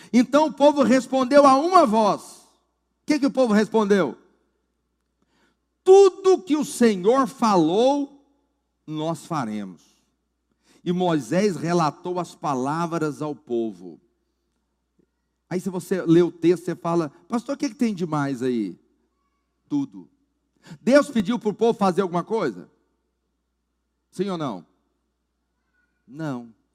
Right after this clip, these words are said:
Não pediu pra eles fazerem nada. Eles só tinham que ter aliança. E o povo responde pra Deus dizendo o seguinte, "Pode mandar. O senhor falar, nós vamos fazer. Aqui tem condição de fazer.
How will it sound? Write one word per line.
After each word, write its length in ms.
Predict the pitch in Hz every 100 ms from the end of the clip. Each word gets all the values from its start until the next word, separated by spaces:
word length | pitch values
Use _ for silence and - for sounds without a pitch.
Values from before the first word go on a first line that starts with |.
| _ _ _ _ _ -
Não 120 | 156
pediu 320 | 151 135 156
pra 140 | 147
eles 220 | 156 151 -
fazerem 360 | 139 139 156
nada. 440 | 170 147 143 117 - _ _ _ _ _ _ -
Eles 260 | 196 220
só 180 | - 185
tinham 240 | - 220 233
que 140 | 185
ter 400 | - 214 254 277 - _
aliança. 800 | 160 180 175 156 156 - - 92 _ _ _
E 60 | 180
o 40 |
povo 320 | 185 185 208 185
responde 540 | 190 180 - 185 180
pra 160 | 175 156
Deus 240 | 185 175
dizendo 280 | 175 160 175
o 40 |
seguinte, 360 | - 160 160 -
"Pode 240 | 175 170
mandar. 600 | 175 170 131 95 - _ _
O 80 | 143
senhor 260 | - 202
falar, 360 | - 156 147 170
nós 200 | 165 143
vamos 200 | 147 139
fazer. 380 | 127 95 85 - _ _ _ _ _ _ _ _ _ _ _ _ _ _ _ _ - _ _
Aqui 420 | 135 123 _ 160
tem 200 | 165 151
condição 560 | - 139 127 113 117 113
de 80 | 104
fazer. 460 | 107 87 80 52